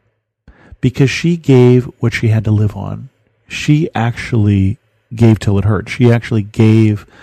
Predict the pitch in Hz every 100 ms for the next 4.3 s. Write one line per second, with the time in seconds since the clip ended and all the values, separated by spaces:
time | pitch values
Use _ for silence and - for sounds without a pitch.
0 | - - - - 110 101 107 - - 95
1 | 87 101 87 90 - 120 - _ _ _
2 | _ _ _ _ _ _ _ _ _ _
3 | _ _ _ - 117 - - - 151 139
4 | 131 123 -